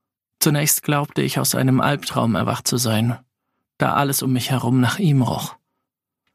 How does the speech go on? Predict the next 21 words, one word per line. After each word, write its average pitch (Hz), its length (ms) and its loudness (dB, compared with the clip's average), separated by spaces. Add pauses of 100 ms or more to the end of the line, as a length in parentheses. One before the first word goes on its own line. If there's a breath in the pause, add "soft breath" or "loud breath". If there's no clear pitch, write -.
(720)
Ich 160 180 0
erwartete 127 560 0
fast, - 440 -2
ihn 143 220 2
in 131 160 4
der 123 120 0
Dusche 135 360 0
nebenan 120 460 2
zu 117 180 -2
hören. 139 280 -4 (1600)
Doch 139 140 0
dann 131 260 0
brachen 123 360 0
die 120 100 -2
Tatsachen 123 580 0
in 113 160 2
voller 123 340 -2
Brutalität 120 760 -2
auf - 160 -6
mich 120 180 0
herein. 107 460 -4